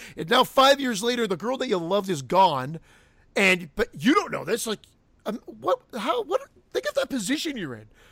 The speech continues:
You still love her. It's like you went to sleep and woke up, and she's five years later married with a kid.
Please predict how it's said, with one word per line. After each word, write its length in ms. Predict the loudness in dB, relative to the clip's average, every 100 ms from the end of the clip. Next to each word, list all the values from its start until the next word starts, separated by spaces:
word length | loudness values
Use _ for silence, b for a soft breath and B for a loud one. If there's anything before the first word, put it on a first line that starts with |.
| b
You 100 | 0
still 300 | 2 4 4
love 220 | 4 4 2
her. 180 | -8 -8
It's 120 | -4
like 140 | -4 -2
you 60 |
went 180 | -4 -4
to 60 | -4
sleep 340 | -2 -2 -2
and 100 | -4
woke 220 | -6 -4
up, 260 | -4 -4 -8 b b b
and 140 | -6 -6
she's 160 | -8
five 260 | 0 2 2
years 240 | 0 -4
later 340 | -2 0 0 0
married 380 | 2 2 2 -2
with 120 | -4
a 60 |
kid. 340 | -6 -8 -10